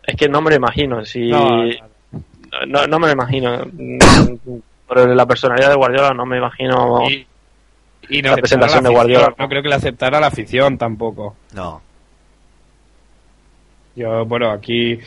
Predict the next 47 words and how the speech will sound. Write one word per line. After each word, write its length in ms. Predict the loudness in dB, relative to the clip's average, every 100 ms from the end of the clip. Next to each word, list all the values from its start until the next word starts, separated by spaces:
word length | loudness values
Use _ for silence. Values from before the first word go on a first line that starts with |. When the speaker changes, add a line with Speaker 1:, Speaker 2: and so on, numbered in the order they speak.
| -20 -20 -4
Speaker 2:
Manu, 680 | 0 2 4 4 4 2 -2
Speaker 1:
A 80 | -2
mí 60 | 0
Speaker 2:
eh, 60 |
Speaker 1:
se 120 | 2 2
me 60 | 2
lo 120 | 4
Speaker 2:
Dani, 420 | 4 4 4 2
Speaker 1:
menos. 260 | 2 0 -2
Speaker 2:
no, 100 | -4 -6
no 80 | -4
creo 280 | 2 4 4
que, 340 | 4 4 2 2
que, 540 | 0 0 0 -2 -6 -2
que 180 | 0
os 140 | 2 0
gustara 760 | 2 2 4 4 4 4 2 -4 _ _ _ _ _ _ _ _ _ _ _ -4
Guardiola 420 | 0 2 4 2
Speaker 1:
No, 120 | 4 4
Speaker 2:
como, 120 | 6
Speaker 1:
a 180 | 4 2
mí 220 | 0 -4 0
Speaker 2:
como 220 | 0 2
entrenador 580 | 2 0 2 4 6 6
y, 340 | 4 4 2
y, 60 | 0
bueno, 420 | 2 2 2 2
no, 180 | 2 4
no, 200 | 4 2
no 160 | 2 2
lo 80 |
sé, 200 | 2 2 2
porque 240 | 0 -2
si 100 | 0
lo 80 | 2
ha 40 | 4
propuesto 420 | 4 4 4 6
igual 260 | 6 8 6
es 100 | 4
porque 300 | 0 2 2
a 140 | 4
él 140 | 4
le 80 | 2
gusta, 340 | 4 2 4 4
¿no? 160 | 4
Pero 180 | 2 0
Speaker 1:
No. 160 | 0